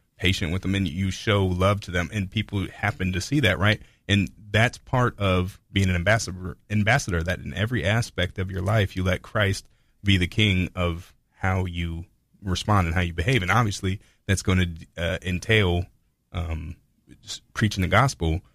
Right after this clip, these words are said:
but it's, it's more than just that. It's how you do your yard and stuff like that. You know what I mean? And that's not the mentality that we have. But when you're talking about in a uniform, that really made me think about,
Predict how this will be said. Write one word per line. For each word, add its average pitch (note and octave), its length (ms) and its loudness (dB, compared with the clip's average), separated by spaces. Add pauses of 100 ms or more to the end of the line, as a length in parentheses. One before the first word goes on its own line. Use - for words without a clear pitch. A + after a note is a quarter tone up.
(180)
but F#2 120 2
it's, F2 260 -2
it's - 220 -8
more G#2 320 2
than F#2 200 -2
just F2 220 -2
that. A2+ 180 2
It's - 160 -4
how G2+ 160 -2
you F#2 180 0
do F#2 160 -2
your G2+ 180 -2
yard F#2+ 460 -2 (200)
and F#2+ 160 -4
stuff G2+ 220 -6
like F#2 120 2
that. G#2 160 -8
You F#2+ 80 -2
know G2+ 60 4
what G2 80 2
I - 20 2
mean? G2+ 120 4
And F#2 260 0
that's G#2+ 260 0
not G2+ 180 -4
the G2 60 -14
mentality F#2+ 600 -4 (240)
that F2+ 120 2
we F2+ 80 4
have. F#2+ 240 4
But D#2+ 140 0
when F2 100 -2
you're F2 100 -2
talking E2+ 220 -6
about E2 220 -2
in E2+ 80 -4
a E2 40 0
uniform, E2+ 640 -2 (340)
that F#2 140 4
really F#2 160 2
made F2 160 0
me F#2 80 -2
think G2 220 0
about, F2+ 340 -2